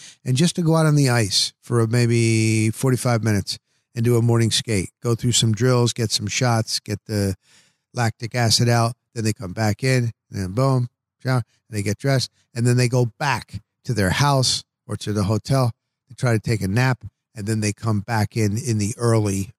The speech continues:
early evening, late afternoon, early evening for, uh, for their game. It's, I mean, it's incredible. But what I have noticed, and I always thought this, look, there's good ones and there's bad ones,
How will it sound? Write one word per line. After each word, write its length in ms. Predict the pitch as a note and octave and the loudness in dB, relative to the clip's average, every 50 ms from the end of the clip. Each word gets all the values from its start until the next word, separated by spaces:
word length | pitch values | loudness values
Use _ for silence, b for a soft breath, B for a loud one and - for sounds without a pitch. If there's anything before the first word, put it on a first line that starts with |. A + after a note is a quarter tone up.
| - | -4
early 280 | B2+ C3 B2+ A#2+ A2+ G#2 | 0 0 2 2 0 0
evening, 600 | A#2 B2 A#2+ A#2 A2 F#2 G#2 G2+ F#2+ F#2 F#2 F2 _ _ _ - | -2 0 0 0 0 0 0 -2 -2 -2 -4 -8 _ _ _ -4
late 140 | A#2+ A#2 A2+ | -2 0 0
afternoon, 360 | A2 - - - A#2 A2+ G#2+ | 0 0 -4 -4 -2 0 2
early 240 | G#2+ G#2+ G#2 A2 A2 | 2 2 2 2 0
evening 360 | A#2 A#2 G2+ G#2 G2 F#2 F2+ _ _ _ _ _ _ _ _ _ | 0 0 0 -2 -4 -6 -8 _ _ _ _ _ _ _ _ _
for, 580 | - - - A2+ G#2 G2+ G2+ G2+ G2 G2 G2+ | -10 -4 -2 0 2 4 4 4 4 2 2
uh, 300 | G2+ F#2+ F#2+ F#2+ F#2+ F#2 | 2 2 2 2 0 0
for 160 | - - B2+ | -2 -2 -2
their 180 | A#2 A2+ G#2+ G2+ | 0 0 0 0
game. 380 | G2 - A#2 G#2+ G2 F2 E2 E2 _ _ _ _ | 0 0 -2 -2 -2 -2 -6 -10 _ _ _ _
It's, 100 | - - | -6 -2
I 40 | |
mean, 140 | A3+ B3 A3 | 0 2 2
it's 140 | G3 - - | 0 0 -2
incredible. 480 | A#3+ A#3 - B3 A#3 F3+ - - - - B B B B B B B B B B - | -6 -6 -2 0 0 0 0 -4 -8 -20 B B B B B B B B B B -2
But 180 | E3 D#3 D3 | 0 0 2
what 360 | F3+ E3 D#3 E3+ G3+ A#3+ B3+ A#3+ B3 - | 2 4 4 4 4 4 2 2 0 0
I 200 | F3+ D#3+ E3 E3 | 2 4 4 4
have 320 | D#3+ D3 D3+ D3 C3+ A#2 | 4 4 4 4 2 2
noticed, 420 | A#2 A2+ A2 G#2+ G#2 G#2 G2+ - - | 2 2 2 4 4 2 0 0 0
and 100 | A#2 A2 | 0 0
I 100 | A2+ C3 - _ _ | 0 0 -2 _ _
always 760 | - F3+ E3 E3+ F3 F3 F3+ F3+ F3 E3+ F3 F3 D3+ - - - _ _ | -2 2 4 4 4 6 6 4 6 4 4 4 2 0 -4 -8 _ _
thought 380 | - - - - A#2 G#2+ G2 - - | -16 -8 -2 0 0 0 0 -2 -6
this, 400 | - F2+ - - - - - - _ _ _ _ _ _ _ _ _ _ _ _ _ | -14 -10 -8 -6 -6 -6 -8 -10 _ _ _ _ _ _ _ _ _ _ _ _ _
look, 220 | - A#2+ G#2+ F2 - _ | -2 -2 -2 -2 -4 _
there's 240 | - D3+ D3+ D3 B2+ | -2 2 2 2 2
good 240 | A2+ A#2 D3+ D#3+ D#3+ | 2 2 2 4 4
ones 440 | E3 E3+ E3 E3 E3 E3 D3+ - - _ - | 4 4 4 4 4 2 2 -2 -6 _ -6
and 140 | B2 A#2 A2 | -2 0 2
there's 180 | A2 G2+ F#2 E2+ | 2 2 0 -2
bad 300 | - A2+ G#2+ G2 F2 E2+ | -4 -2 -2 -2 -2 -2
ones, 380 | E2+ E2+ D#2 C2+ - - - | -6 -8 -8 -8 -8 -8 -10